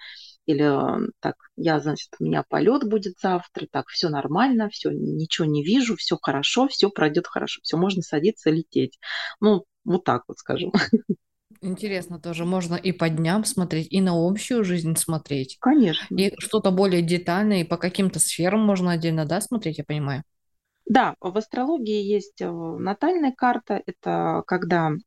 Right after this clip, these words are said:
Speaker 1: ты смотришь, эм, свои таланты, свое здоровье, личную жизнь, где я могу познакомиться, с кем, какой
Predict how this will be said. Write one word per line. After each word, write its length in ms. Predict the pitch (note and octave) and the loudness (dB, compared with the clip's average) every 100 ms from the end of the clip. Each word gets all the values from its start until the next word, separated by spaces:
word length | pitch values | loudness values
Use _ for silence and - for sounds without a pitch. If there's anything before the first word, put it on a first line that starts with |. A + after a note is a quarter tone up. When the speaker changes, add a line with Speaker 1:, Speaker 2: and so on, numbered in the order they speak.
| _ | _
Speaker 1:
ты 100 | F3+ | -6
смотришь, 640 | F3 F3+ E3 - D#3 - D#3 | 0 0 0 0 0 0 -2
эм, 240 | C#3+ - | -2 -4
свои 300 | - - F#3+ | -8 0 2
таланты, 880 | F3 D3 C#3+ G3+ A3 G3+ G3+ G3 F#3 F3+ _ _ _ G#3+ | 4 2 4 6 4 4 2 2 2 -2 _ _ _ -4
свое 340 | - F#3+ D#3+ | 2 4 4
здоровье, 720 | D3 F#3+ G#3+ A3 A#3 G#3 F3+ | 4 4 6 6 6 4 2
личную 360 | E3+ F3+ - G3+ | -2 -4 0 0
жизнь, 320 | G#3 A#3 G#3 F3+ | 2 0 0 -6
где 140 | D#3 | -4
я 60 | D#3+ | -4
могу 260 | E3+ G3 | -4 -4
познакомиться, 880 | - F#3+ G#3+ G#3 A#3 A3 F#3 - F3 | -2 2 2 2 2 4 2 -2 -8
с 160 | - - | -8 -6
кем, 320 | - A3+ G#3 | 0 2 2
какой 460 | G3 E3+ - F3 | -2 -6 -2 -2